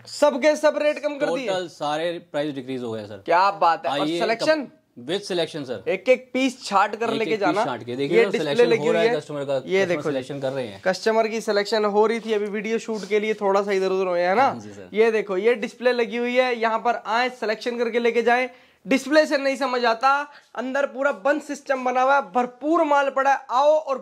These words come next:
Speaker 1: बंच में से छांट,
Speaker 2: बंच
Speaker 1: छांट
Speaker 2: में
Speaker 1: के
Speaker 2: से
Speaker 1: ले
Speaker 2: भी
Speaker 1: जाओ।
Speaker 2: छांट के ले जाइए
Speaker 1: है ना सर जी?
Speaker 2: हाँ जी सर, बिल्कुल।
Speaker 1: क्या बात है। एक बार एड्रेस समझाना।
Speaker 2: एड्रेस रहेगा सर अपना डब्ल्यू जेड वन तितारपुर।
Speaker 1: हाँ जी।
Speaker 2: टैगोर गार्डन मेट्रो स्टेशन रहेगा अपना nearby,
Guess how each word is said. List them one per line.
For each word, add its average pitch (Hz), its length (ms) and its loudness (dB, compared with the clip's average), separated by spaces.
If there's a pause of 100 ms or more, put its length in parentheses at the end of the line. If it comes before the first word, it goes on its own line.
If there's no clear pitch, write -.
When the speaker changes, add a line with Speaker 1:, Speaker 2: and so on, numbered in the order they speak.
Speaker 1:
बंच 302 260 -2
में 277 120 -8
से 254 120 -8
छांट, 226 200 -2
Speaker 2:
बंच 151 80 -2
Speaker 1:
छांट 208 120 -2
Speaker 2:
में 190 80 -6
Speaker 1:
के 196 60 -2
Speaker 2:
से - 40 -6
Speaker 1:
ले 190 60 -2
Speaker 2:
भी 185 40 -4
Speaker 1:
जाओ। - 80 -4
Speaker 2:
छांट 135 160 -8
के 127 60 -16
ले 113 80 -12
जाइए 107 240 -16
Speaker 1:
है 165 60 0
ना 233 100 4
सर 294 140 0
जी? 294 120 -2
Speaker 2:
हाँ 277 100 -2
जी 170 140 -10
सर, 143 120 -10
बिल्कुल। 117 240 -14
Speaker 1:
क्या 208 160 4
बात 196 240 0
है। 208 80 2
एक 214 100 -8
बार 247 120 -2
एड्रेस 247 220 -4
समझाना। 247 540 -4
Speaker 2:
एड्रेस 156 280 -6
रहेगा 175 220 -2
सर 175 120 -6
अपना 170 200 -6
डब्ल्यू 139 280 -4
जेड 139 200 -4
वन 135 200 -4
तितारपुर। 139 560 -2 (380)
Speaker 1:
हाँ 180 160 0
जी। 214 260 0
Speaker 2:
टैगोर 131 300 -2
गार्डन 120 240 -4
मेट्रो 123 260 -6
स्टेशन 156 320 -6
रहेगा 156 220 -2
अपना 156 140 -4
nearby, 143 400 -2